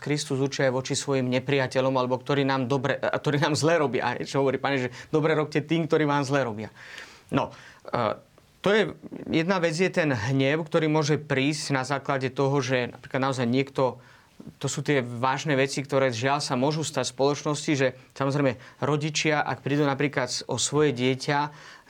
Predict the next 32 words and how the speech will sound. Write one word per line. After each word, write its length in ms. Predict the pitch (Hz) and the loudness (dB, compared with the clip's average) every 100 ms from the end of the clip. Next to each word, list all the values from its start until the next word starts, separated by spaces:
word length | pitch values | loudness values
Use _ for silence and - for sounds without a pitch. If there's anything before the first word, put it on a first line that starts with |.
| - | 0
tým, 240 | 147 156 151 | 4 4 2
že 160 | 131 | 2
im 160 | 139 131 | 0 0
ho 80 | 139 | 2
niekto 400 | 131 127 139 117 | 2 0 -2 0
zabije, 560 | 120 113 143 165 185 - - - | 0 2 2 2 0 -10 -20 -6
tak 240 | 131 127 - | -6 -6 0
je 160 | 131 | 2
asi 480 | 123 135 120 135 117 | 2 -2 -4 -2 -4
z 240 | - - 127 | -8 -6 -2
ľudského 320 | 143 - 131 | 0 0 -2
hľadiska 400 | 120 131 - 127 | 0 -4 -4 -4
prirodzené, 640 | 127 143 151 139 139 143 | 0 2 2 2 0 0
že 160 | 135 127 | 0 -2
možno 320 | 123 120 120 | -2 -2 -4
pociťujú 560 | 127 127 139 - 135 123 | -2 -4 -6 -4 -2 -2
aj 140 | 120 | -2
nejaký 320 | 120 117 123 107 | -4 -4 -4 -4
hnev, 400 | 117 135 135 151 - - - - | 0 2 2 -2 -8 -20 -20 -8
samozrejme 340 | 117 117 127 | -6 -2 0
obrovskú 400 | 120 131 - 139 | 2 0 0 0
nespravodlivosť, 840 | 127 135 - 139 131 131 139 131 - | 2 0 0 0 0 2 4 2 0
krutosť 640 | - 139 139 151 139 - | 0 0 2 0 0 0
tej 20 | 135 | 0
danej 320 | 127 131 127 | 2 0 0
situácii. 760 | 135 113 139 135 - 170 208 220 - - - - - - - - - | -4 0 0 0 0 0 0 -2 -20 -20 -20 -20 -20 -20 -20 -20 -4
Na 160 | 131 | -2
druhej 320 | 139 185 202 | 0 2 2
strane 640 | 202 - 143 135 156 214 - - _ _ - - | 2 0 0 2 2 0 -2 -18 _ _ -14 0
je 240 | 147 139 - _ - | 2 2 -6 _ -2
veľmi 320 | 139 175 214 | 0 2 2
dôležité, 840 | 143 143 160 143 139 131 139 160 175 | 2 4 4 2 0 0 0 0 -4